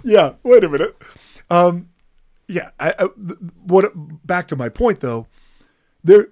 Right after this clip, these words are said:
there is a huge difference between being a sinner, which we all are,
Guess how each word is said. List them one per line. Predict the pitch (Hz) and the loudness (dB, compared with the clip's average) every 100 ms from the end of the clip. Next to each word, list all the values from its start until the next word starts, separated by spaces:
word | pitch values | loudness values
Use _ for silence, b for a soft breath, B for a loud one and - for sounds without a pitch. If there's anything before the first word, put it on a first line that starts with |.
| - | -10
there | 160 233 | 4 4
is | 262 165 | 4 -4
a | |
huge | 139 208 226 165 127 | -10 -8 -6 -6 -6
difference | 160 - 104 95 - - _ | -6 -6 -16 -16 -18 -20 _
between | 143 139 - 147 139 131 123 _ _ 143 | -10 -8 -6 -6 -6 -6 -10 _ _ -8
being | 135 202 170 | -4 -2 -2
a | 131 | -4
sinner, | - 185 160 110 107 | -4 -4 -6 -6 -8
which | 127 127 - | -8 -8 -12
we | 131 131 | -8 -6
all | 131 156 151 110 | -2 2 0 0
are, | 104 85 85 | -10 -12 -14